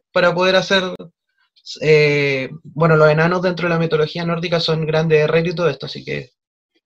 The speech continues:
tiene relación con eso. Luego, en el, en el poema cuenta el nombre de los enanos que crearon, que <laughs> dentro de todo explicaban que es un paréntesis como para, porque son prácticamente seis estrofas que hablan solamente de los enanos y sus nombres.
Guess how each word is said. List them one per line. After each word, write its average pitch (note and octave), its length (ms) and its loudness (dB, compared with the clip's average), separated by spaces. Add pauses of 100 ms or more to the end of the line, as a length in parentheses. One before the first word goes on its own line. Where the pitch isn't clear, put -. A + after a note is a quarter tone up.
(380)
tiene D#3 220 0
relación D#3+ 440 2
con E3+ 140 -2
eso. - 160 -10 (1500)
Luego, A3+ 640 6 (180)
en D3+ 160 -4
el, D3+ 460 -2
en D3 160 -10
el C#3+ 140 -8
poema E3 420 0
cuenta F3 500 0
el C#3 200 -4
nombre F3+ 280 2
de F3 100 0
los E3+ 140 4
enanos E3+ 320 0
que F3 120 -8
crearon, E3+ 520 0
que D3 200 0
<laughs> - 220 -8 (460)
dentro D#3+ 280 0
de D#3+ 100 0
todo F3 280 2
explicaban E3+ 640 -2 (280)
que D#3+ 140 -2
es D#3+ 120 -2
un D#3+ 140 -2
paréntesis E3+ 640 0
como E3 260 0
para, D3+ 580 2 (380)
porque D3 260 -4
son F3 380 -2
prácticamente F3+ 540 -2
seis F3+ 260 0
estrofas G3 460 0
que F#3+ 80 -2
hablan F3+ 240 0
solamente G3 560 -2
de F#3+ 100 -2
los F3+ 160 2
enanos F#3 300 0
y - 20 -4
sus F3+ 160 -4
nombres. B2+ 540 -4